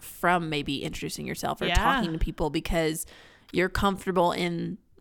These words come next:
Speaker 1: the place that you're in or the
Speaker 2: Uh-huh.
Speaker 1: situation that you're in.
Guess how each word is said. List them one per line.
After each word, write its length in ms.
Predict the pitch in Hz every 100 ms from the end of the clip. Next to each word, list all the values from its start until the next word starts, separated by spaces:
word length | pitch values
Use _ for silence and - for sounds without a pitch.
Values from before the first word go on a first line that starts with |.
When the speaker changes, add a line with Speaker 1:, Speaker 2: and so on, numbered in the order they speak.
| - - _
Speaker 1:
the 240 | - - 170
place 500 | - - 165 170 -
that 240 | - -
you're 140 | - -
in 320 | 185 185 185
or 80 | 170
the 80 | 165
Speaker 2:
Uh-huh. 20 | 196
Speaker 1:
situation 640 | 185 - 160 165 - -
that 140 | 80 -
you're 120 | 76
in. 300 | 71 60 -